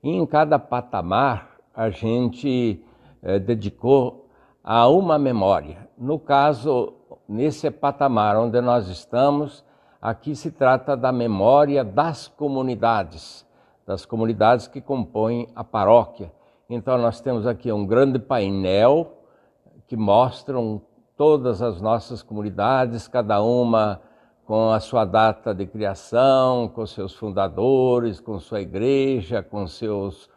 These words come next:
ah, padroeiros. Além disso, nós temos mostruários aqui com objetos litúrgicos e também ob-,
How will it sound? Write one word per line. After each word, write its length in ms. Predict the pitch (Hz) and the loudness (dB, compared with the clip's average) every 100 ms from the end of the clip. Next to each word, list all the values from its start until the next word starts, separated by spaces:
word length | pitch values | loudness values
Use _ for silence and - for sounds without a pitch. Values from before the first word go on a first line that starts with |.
| _ _ _ _ | _ _ _ _
ah, 400 | 82 87 85 82 85 | -12 -6 -6 -6 -8
padroeiros. 800 | - 104 98 127 120 82 82 - _ _ _ _ _ _ - | -4 -2 2 2 2 0 -8 -18 _ _ _ _ _ _ -6
Além 340 | 104 117 117 | -2 0 0
disso, 400 | 104 156 156 160 | 2 0 0 0
nós 220 | 151 143 | 0 0
temos 400 | - 139 139 117 | -2 -2 -2 -4
mostruários 1000 | 120 120 - - 113 117 120 127 110 95 | -4 -4 -4 -4 0 2 2 0 -2 -6
aqui 320 | 110 - 139 | -8 -6 -6
com 200 | - 131 | -6 -2
objetos 760 | 113 104 92 113 123 127 - 104 | -2 -2 -4 0 0 0 -6 -6
litúrgicos 1300 | 107 98 - 143 151 104 - 90 - 90 - - _ _ _ _ _ - | -4 -6 -4 0 0 0 -6 -16 -14 -16 -16 -20 _ _ _ _ _ -8
e 100 | 110 | -8
também 960 | - 135 117 95 123 139 139 127 110 - | -4 -2 0 2 2 2 0 -2 -4 -6
ob-, 300 | 104 95 | -6 -6